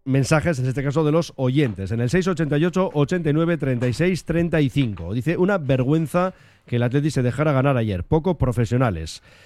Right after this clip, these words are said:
Vale, dice otro, "La mano de Leuque también se podía haber pitado, porque instintivamente acerca el brazo al balón". De vergüenza,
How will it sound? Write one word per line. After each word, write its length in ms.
Vale, 380
dice 220
otro, 140
"La 120
mano 240
de 80
Leuque 220
también 280
se 140
podía 160
haber 120
pitado, 360
porque 240
instintivamente 1040
acerca 600
el 180
brazo 480
al 300
balón". 580
De 200
vergüenza, 760